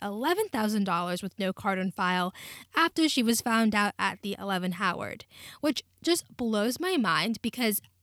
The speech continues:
I feel like every time you make reservations to stay at a hotel, you have to provide, like,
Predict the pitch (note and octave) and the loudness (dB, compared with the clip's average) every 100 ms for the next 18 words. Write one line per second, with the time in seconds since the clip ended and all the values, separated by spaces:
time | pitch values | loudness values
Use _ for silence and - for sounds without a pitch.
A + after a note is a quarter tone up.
0 | _ A#3 C#4+ D#4+ D#4 G3+ G#3+ C4 C4 B3 | _ -6 0 2 2 0 0 0 0 2
1 | A#3 G#3+ G#3 G#3 G3 G3+ F3+ F3+ - C4 | 2 2 -2 -2 -2 -2 -2 -4 -2 0
2 | C4+ - _ _ - D4 C#4 - G#3+ - | 0 -2 _ _ 2 2 2 0 0 2
3 | G3+ A3 G#3 F#3+ - G3 B3 - G#3+ G3 | 0 0 -2 -2 -2 0 0 -4 -6 -6
4 | - A3 - A#3+ G#3+ G3 F#3 F3+ F3 D#3 | 0 0 0 -4 -2 0 0 -2 -4 -6